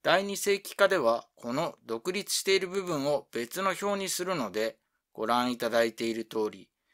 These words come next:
注文明細表は注文番号と商品番号、数量の三つの項目になり、商品表という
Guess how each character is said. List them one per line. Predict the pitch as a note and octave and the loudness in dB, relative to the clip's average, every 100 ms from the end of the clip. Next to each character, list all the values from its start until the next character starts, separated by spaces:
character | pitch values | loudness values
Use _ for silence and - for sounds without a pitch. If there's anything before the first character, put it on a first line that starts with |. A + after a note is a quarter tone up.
| _ - | _ -10
注 | C#3 E3 | -6 -2
文 | F3 E3+ | -2 -2
明 | E3 | -2
細 | D#3 D#3 D#3 | 0 0 -2
表 | - | -2
は | D#3 D3 C#3+ C#3+ - _ _ _ | 2 6 6 4 -2 _ _ _
注 | - F3+ | -6 -2
文 | F#3 F#3 | 0 4
番 | F3 F3+ D#3 | 6 6 4
号 | B2+ | -2
と | A#2+ D3+ D#3 - _ _ - | 0 -2 -2 -8 _ _ -14
商 | - B2 | -6 -6
品 | A#2 A#2+ | -4 0
番 | A2 G#2+ | 0 0
号、 | G2 G2+ F#2+ _ _ _ _ _ - | -2 -8 -10 _ _ _ _ _ -12
数 | - D3 C3 | -8 -4 -4
量 | B2+ A#2 G#2 - _ _ - | -2 -2 -2 -6 _ _ -8
の | E3 D3 - _ | -4 -4 -8 _
三 | - A#2+ | -8 -8
つ | - A3+ | -6 -4
の | G3 | -4
項 | - D3 | -2 -2
目 | C#3 C3 C3+ | -2 -4 -2
に | B2 | -2
な | A#2 | -2
り、 | G#2+ A#2+ - _ _ _ _ _ _ | -4 -8 -14 _ _ _ _ _ _
商 | - F3 F#3 | -6 -4 -2
品 | G3+ G#3 - | -2 -4 0
表 | G3+ F#3+ - _ - | 0 0 -4 _ -2
と | F#3+ | -2
い | F3+ | -2
う | F#3 | -6